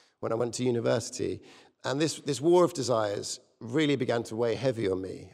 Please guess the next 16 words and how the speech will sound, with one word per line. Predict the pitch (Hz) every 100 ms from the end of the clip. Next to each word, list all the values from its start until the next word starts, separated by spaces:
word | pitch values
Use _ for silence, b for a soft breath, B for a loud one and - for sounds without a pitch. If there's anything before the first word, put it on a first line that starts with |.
| -
And | 110
in | 123
terms | 120 156 143
of | 139 117 -
what | 127 117
are |
the | 110
burdens | 101 131 123 117 101
that | - 104
you're | 104
carrying, | 104 131 131 90 92 101 - b b b b -
for | - 151
me | 165 147
at |
that | 131 117
time, | - 120 110 113